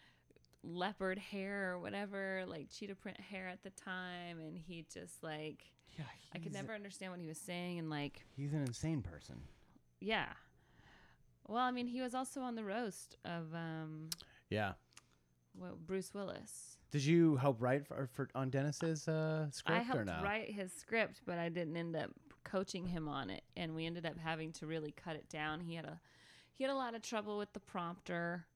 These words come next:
Speaker 2: Yeah.
Speaker 1: It's a very difficult thing. People don't realize that reading a teleprompter
Speaker 2: Well, if
Speaker 1: is
Speaker 2: you've never
Speaker 1: very
Speaker 2: done it
Speaker 1: difficult.
Speaker 2: before,
Speaker 1: If you've
Speaker 2: and
Speaker 1: never
Speaker 2: then
Speaker 1: done
Speaker 2: all of
Speaker 1: it,
Speaker 2: a sudden you have to do it, it's kind of confusing. If you
Speaker 1: it's very
Speaker 2: Yeah.
Speaker 1: confusing because,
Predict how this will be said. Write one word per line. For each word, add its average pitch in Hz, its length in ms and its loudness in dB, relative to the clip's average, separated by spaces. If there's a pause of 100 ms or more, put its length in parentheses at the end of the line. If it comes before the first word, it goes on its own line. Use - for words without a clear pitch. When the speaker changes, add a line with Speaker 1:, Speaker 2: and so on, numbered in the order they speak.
(100)
Speaker 2:
Yeah. 180 180 2 (140)
Speaker 1:
It's 202 180 0
a 226 40 2
very 262 240 6
difficult 220 480 -2
thing. 147 240 -2
People 202 240 0
don't 254 180 0
realize 170 340 2
that 165 100 -2
reading 160 280 2
a 156 40 -2
teleprompter - 920 -4
Speaker 2:
Well, 143 80 8
if 143 60 4
Speaker 1:
is 147 40 4
Speaker 2:
you've 156 120 4
never 170 160 12
Speaker 1:
very 156 80 10
Speaker 2:
done 131 180 8
it - 20 2
Speaker 1:
difficult. 104 160 -2
Speaker 2:
before, 95 440 2
Speaker 1:
If 190 100 -2
you've 208 100 -2
Speaker 2:
and 220 60 0
Speaker 1:
never 233 200 4
Speaker 2:
then - 80 2
Speaker 1:
done 226 120 4
Speaker 2:
all 120 80 6
of - 60 6
Speaker 1:
it, 214 80 4
Speaker 2:
a 214 40 2
sudden 104 240 0
you 98 60 0
have 101 200 -2
to 98 80 -2
do 98 220 0
it, 92 80 2
it's 92 220 -4
kind 98 240 -2
of 80 180 -8
confusing. 76 540 -6 (120)
If 80 120 -12
you 76 100 -6
Speaker 1:
it's 180 200 -4
very 202 400 4
Speaker 2:
Yeah. 220 40 6 (140)
Speaker 1:
confusing 151 1000 0 (160)
because, 170 480 -2